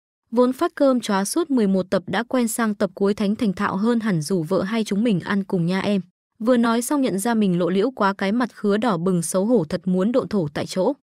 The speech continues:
Tuy nhiên Nephi như hiểu ý giải đường của thanh niên, phối hợp ăn ý như bao cặp đôi yêu nhau thắm thiết khác.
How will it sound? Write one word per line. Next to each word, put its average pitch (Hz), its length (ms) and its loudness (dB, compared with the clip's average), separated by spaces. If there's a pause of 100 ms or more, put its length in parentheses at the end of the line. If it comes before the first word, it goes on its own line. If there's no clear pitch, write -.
(280)
Tuy 320 120 4
nhiên 302 220 2
Nephi 262 340 2
như 247 160 2
hiểu 214 180 2
ý 185 240 0
giải 208 220 0
đường 180 220 0
của 170 140 -2
thanh 233 160 0
niên, 247 160 0
phối 214 200 -2
hợp 233 180 0
ăn 220 180 -2
ý 196 220 0
như 233 220 2
bao 226 240 2
cặp 202 220 -4
đôi 233 160 2
yêu 247 180 2
nhau 226 220 0
thắm 214 220 0
thiết 311 180 -2
khác. 330 220 0